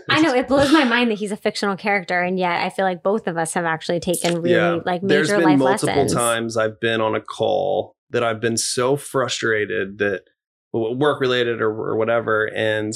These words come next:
Speaker 2: I've just thought to myself, "What would Ted Lasso do in this situation?"
Speaker 1: Yeah.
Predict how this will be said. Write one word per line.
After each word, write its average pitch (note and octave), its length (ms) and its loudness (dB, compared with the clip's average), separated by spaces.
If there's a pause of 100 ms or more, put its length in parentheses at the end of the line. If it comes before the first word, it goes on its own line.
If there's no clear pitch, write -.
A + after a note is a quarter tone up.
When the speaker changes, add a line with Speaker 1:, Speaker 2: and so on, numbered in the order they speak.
Speaker 2:
I've G#2 160 -2
just G#2+ 220 -2
thought G2 220 -2
to - 80 -6
myself, F#2+ 440 -4
"What G#2 240 -2
would B2 160 -2
Ted - 240 -6
Lasso - 400 -6
do - 180 -12
in - 60 -16
this - 160 -10
situation?" - 680 -4
Speaker 1:
Yeah. - 380 -2